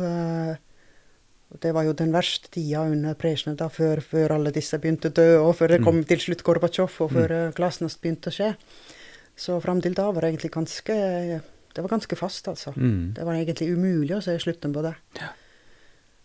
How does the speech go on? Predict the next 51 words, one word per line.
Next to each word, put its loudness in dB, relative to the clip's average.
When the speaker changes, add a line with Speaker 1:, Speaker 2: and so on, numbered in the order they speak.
Speaker 1:
Men 0
den 2
der 0
at -6
nå 0
kan 0
ikke -4
russerne -2
bare -2
overkjøre, 0
eller -4
Sovjet -2
kan -2
ikke 0
overkjøre -4
landet -2
vårt -4
og -6
bare -4
forgifte -6
det, -2
og -2
Speaker 2:
Mm. -4
Speaker 1:
hit -6
kommer 0
de -6
og -4
bare -4
krever -4
det -6
som -4
det -2
er -4
deres -6
eget, -4
så -6
det 0
Speaker 2:
Mm. -4
Speaker 1:
våkner -4
noe -2
i -2
folk, -6
altså. -10
Og 0
det 2
Speaker 2:
Mm. -4
Speaker 1:
dro, -2
dro -2
med 0
alle -2
andre -4